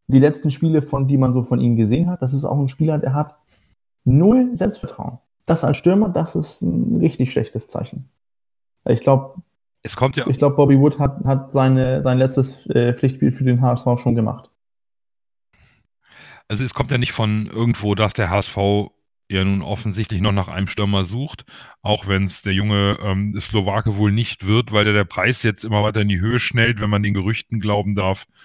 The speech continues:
Speaker 2: Aber auf Bobby Wood, trotz Vertrag bis zwanzig einundzwanzig, wird nicht mehr gezählt. Auf der anderen Seite scheint es ja so, dass wir eine neue Offensivoption gewinnen.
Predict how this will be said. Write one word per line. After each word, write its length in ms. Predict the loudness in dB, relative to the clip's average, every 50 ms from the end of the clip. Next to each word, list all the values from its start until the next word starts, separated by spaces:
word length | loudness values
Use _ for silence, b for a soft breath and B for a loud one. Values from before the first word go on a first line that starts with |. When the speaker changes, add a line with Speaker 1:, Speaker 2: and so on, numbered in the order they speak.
| B B B B B B B B B B
Speaker 2:
Aber 280 | -2 0 0 2 0 0
auf 220 | -2 -4 -6 -4
Bobby 240 | -2 -2 0 0 0
Wood, 320 | 0 0 0 -2 -2 -6 -14
trotz 420 | -12 -10 -8 -8 -8 -6 -8 -10 -6
Vertrag 480 | -4 -4 -4 -4 -6 -6 -6 -6 -6 _ _
bis 420 | -8 -6 -6 -6 -6 -8 -10 _ _ _ _
zwanzig 520 | -8 -4 -4 -2 -2 -4 -6 -10 -12 -14 -12 -8
einundzwanzig, 1040 | -4 -2 0 0 0 0 -2 -2 -2 -2 0 0 -2 -4 -2 -2 -4 -2 -2 -4 -4 B B B B B B B B B B _ _ _ _ _ _ _ _ _ _ _ _ -14 -8
wird 320 | -2 0 0 0 0 -2
nicht 300 | -6 -6 -6 -6 -8 -8
mehr 180 | -6 -4 -4 -4
gezählt. 600 | -6 -8 -10 -10 -8 -6 -4 -4 -4 -6 -8 -12 b b b b b b _ _ _ _ _ _ _ _ _ _ _ _ _ _ _ _
Auf 220 | -4 -4 -4 -4
der 140 | -4 -6 -4
anderen 280 | -2 -2 0 0 0 -2
Seite 560 | -4 -4 -6 -6 -6 -8 -8 -8 -8 -10 -10 _ _ _ _ _ _ _ _ _ -8
scheint 320 | -4 -2 -2 -2 -2 -2
es 160 | -4 -4 -2
ja 140 | 0 0 0
so, 300 | -2 -6 -8 -10 -10 -10 -4
dass 260 | -2 -2 -2 -2 -2
wir 100 | -4 -2
eine 120 | -2 0 0
neue 220 | 0 2 0 0
Offensivoption 1040 | 0 -2 -2 -2 -2 -4 -4 -6 -6 -4 -4 -6 -6 _ -12 -12 -10 -10 -10 -10 -10
gewinnen. 340 | -10 -12 -12 -14 -14 -16